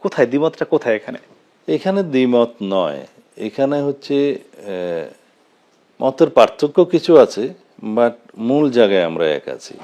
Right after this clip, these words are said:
Speaker 2: যেমন রাষ্ট্রপতি এবং প্রধানমন্ত্রীর ক্ষমতার ভারসাম্য আনয়ন করতে হবে, সেই জায়গায় আমরা প্রস্তাব রেখেছি। আমাদের বর্তমান সংবিধানে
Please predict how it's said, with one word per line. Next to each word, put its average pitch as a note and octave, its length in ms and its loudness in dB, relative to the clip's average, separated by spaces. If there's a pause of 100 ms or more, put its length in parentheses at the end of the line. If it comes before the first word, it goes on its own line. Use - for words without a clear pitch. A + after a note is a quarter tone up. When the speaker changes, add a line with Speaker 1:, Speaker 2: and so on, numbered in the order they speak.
(840)
Speaker 2:
যেমন B2+ 420 2 (560)
রাষ্ট্রপতি A#2 720 -2
এবং C3 260 0
প্রধানমন্ত্রীর A2+ 600 -2
ক্ষমতার G2 440 -4
ভারসাম্য D#2 500 -6
আনয়ন C2+ 360 -10
করতে - 380 -14
হবে, - 200 -18 (160)
সেই - 240 -6
জায়গায় F2+ 280 -2
আমরা D2+ 180 -10
প্রস্তাব D2 420 -10
রেখেছি। - 400 -20 (1500)
আমাদের B2+ 440 4 (460)
বর্তমান A2+ 480 0
সংবিধানে C#3 680 -2